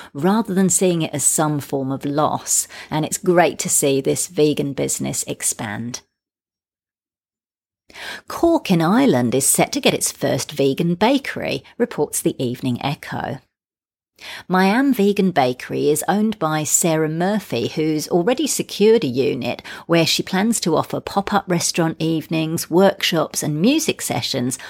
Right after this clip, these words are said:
while selling a range of vegan sweet treats. Her donuts are already on sale at Oh My Donut every Tuesday through Saturday.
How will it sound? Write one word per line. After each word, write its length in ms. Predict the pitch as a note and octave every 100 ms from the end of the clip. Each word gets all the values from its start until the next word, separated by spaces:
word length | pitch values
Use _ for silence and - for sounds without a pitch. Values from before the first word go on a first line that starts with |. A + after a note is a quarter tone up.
| -
while 180 | - B3
selling 380 | - D#3+ D#3+ D#3+
a 40 |
range 380 | C3 C#3+ D3 D3
of 160 | C#3+ -
vegan 380 | C#3+ C#3+ D3
sweet 440 | C3+ - - C3 -
treats. 680 | - C#3+ C3 - - - - _ _ _ _ _ _ _ _ _ - - -
Her 100 | F3
donuts 640 | B3+ D4 E3 B2+ - -
are 80 | D#3
already 380 | D3 E3 - C3+
on 200 | D2 C#3+
sale 480 | - C#3 C3+ C#3+ -
at 220 | C#3+ - -
Oh 160 | E3+ E3
My 200 | D3+ C#3+
Donut 680 | - D#3 D#3+ C#3 C3 - -
every 240 | D#3+ - C#3+
Tuesday 560 | - D3 C#3 - B2
through 240 | - - B2
Saturday. 760 | - C#3 - - - - C#3